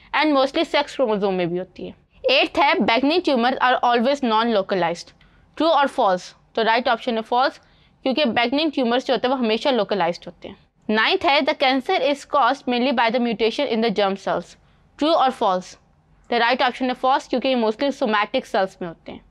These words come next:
टेंथ है, genetic information remain unchanged during the mitosis। True or false? तो राइट ऑप्शन है ट्रू, क्योंकि माइटोसिस आइडेंटिकल कॉपीज प्रोड्यूस करते हैं। इलेवंथ है, homologous chromosomes are necessarily identical।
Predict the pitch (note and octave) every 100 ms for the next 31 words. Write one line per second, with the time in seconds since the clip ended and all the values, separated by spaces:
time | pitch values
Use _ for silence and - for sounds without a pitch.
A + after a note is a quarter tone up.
0 | _ _ - C4+ F#4 F#4+ - B3 B3+ A#3
1 | D4 - D4 C#4+ B3 G#3+ C#4 A#3+ G#3+ A3+
2 | - A#3+ B3+ B3 C4+ A#3+ A#3+ - A3 A3+
3 | G#3+ A#3 G3 F#3 F#3 F3+ - F3 - _
4 | _ _ - D#4 C#4+ B3 - F#3+ F3+ -
5 | - - - _ - A3+ A3+ C4+ C4+ A#3+
6 | A#3+ A#3 C#4+ E4+ - B3+ B3+ G3 - _
7 | _ - - - A3 A3+ B3+ B3 D#4+ D#4
8 | A#3+ G#3 A#3+ A#3+ C4+ B3+ B3+ G3 G#3 -
9 | G3 F3+ F3+ - F3+ - F3+ _ _ _
10 | - A3+ A3+ D4+ G4 D4+ D#4 C#4+ A3+ A#3
11 | F4+ C#4 C#4 - A3+ A3 A3 B3 - A3+
12 | A3+ G3+ A#3+ - B3 C4+ D4+ D#4 - G#3+
13 | F3+ G#3 G#3 A3 -